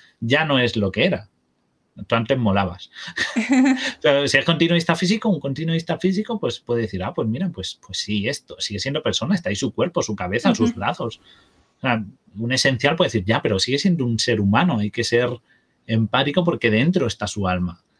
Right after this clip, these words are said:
Speaker 2: Ujú.
Speaker 1: O sea,
Speaker 2: Es
Speaker 1: podéis
Speaker 2: curioso,
Speaker 1: hablarlo,
Speaker 2: sí.
Speaker 1: o podéis, eh, incluso con alguien, a lo mejor vosotros sois ateos o agnósticos, eh, o, o creyentes, y tenéis a alguien en la oposición, que es agnóstico, ateo,
Speaker 2: La oposición.
Speaker 1: o tal, eh, la, en el lado contrario,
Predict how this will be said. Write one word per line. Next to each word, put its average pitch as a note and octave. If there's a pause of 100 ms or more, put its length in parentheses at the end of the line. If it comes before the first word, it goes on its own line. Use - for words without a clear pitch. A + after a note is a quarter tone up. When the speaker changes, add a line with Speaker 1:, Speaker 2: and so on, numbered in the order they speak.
(100)
Speaker 2:
Ujú. A#3
Speaker 1:
O -
sea, - (340)
Speaker 2:
Es A#3
Speaker 1:
podéis -
Speaker 2:
curioso, A3
Speaker 1:
hablarlo, F3
Speaker 2:
sí. -
Speaker 1:
o A2
podéis, A2
eh, F3 (160)
incluso B2
con G#2+
alguien, D#3+
a C3+
lo C3
mejor A2
vosotros F3
sois -
ateos G#2+ (260)
o G2
agnósticos, G#2 (480)
eh, F2+
o, F2
o G2+
creyentes, G#2+ (320)
y C3
tenéis A2
a C3
alguien C#3+ (200)
en B2
la A2+
oposición, A2
que G#2
es G#2+
agnóstico, B2
ateo, D#3+
Speaker 2:
La B2
oposición. F#3
Speaker 1:
o G#2+
tal, C#3+ (320)
eh, A2+
la, G2
en G2+
el G2
lado A2+
contrario, B2+